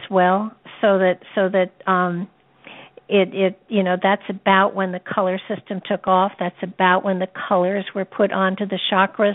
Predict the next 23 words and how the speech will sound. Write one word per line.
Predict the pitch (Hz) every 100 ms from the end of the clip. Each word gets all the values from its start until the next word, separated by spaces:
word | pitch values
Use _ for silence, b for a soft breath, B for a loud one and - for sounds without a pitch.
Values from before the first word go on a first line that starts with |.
| -
That's | 175 -
about | 190 190 180 180
when, | 190 175 180 B B B
you | 220
know, | 190
the | 185 170
rainbow | 180 190 185 185 -
concept | 180 185 - 214 -
of | 185 180
the | 180
red, | 175 180
yellow, | 180 185
blue, | 196 190
green, | 185 185
purple. | - 240 226 226 226 - B B B -
Um, | 208 202 196 196 196 214 - _ -
and, | 214 208
and | 208 208 - -
so | 233 233 220 262 _ _ _ _ _
it's, | 240 233 233 -
it's, | 240 226 - - _ _ _
it's, | 247 233 - - - _ _ _ _ _ _ _ _ _ 214
um, | 220 208 208 220